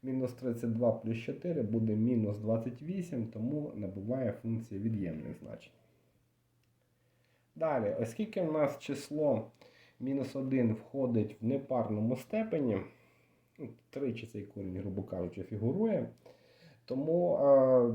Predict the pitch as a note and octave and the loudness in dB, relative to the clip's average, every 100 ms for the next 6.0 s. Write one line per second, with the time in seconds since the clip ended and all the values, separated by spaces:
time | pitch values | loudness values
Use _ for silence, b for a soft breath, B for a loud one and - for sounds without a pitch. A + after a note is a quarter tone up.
0 | G#2+ G2+ C3 D#3+ B2+ A2+ C3+ C3+ A2 A2 | 0 2 2 4 0 0 0 0 0 2
1 | C3+ B2+ A2 A2 F#2+ A2 A#2 A2+ - A2+ | 4 2 0 -2 0 0 -2 -4 -4 -2
2 | D#2+ - A3+ B3+ E3+ C3+ - A2+ B2+ A#2+ | -2 -2 -2 0 0 -2 -4 -6 -2 0
3 | A2+ - F#2+ F2+ F#2 A2 F#2+ - F2 F#2+ | 0 0 -4 -2 -2 -2 -2 -6 -6 -6
4 | F#2+ - F2 F2 E2 - G2+ F#2+ F2 F2+ | -6 -10 -14 -12 -12 -8 -4 -4 -4 -6
5 | F#2 G2 F2+ F#2+ F2+ F2 E2+ E2 D#2 D#2 | -4 -2 -2 -4 -2 -2 -2 -4 -6 -6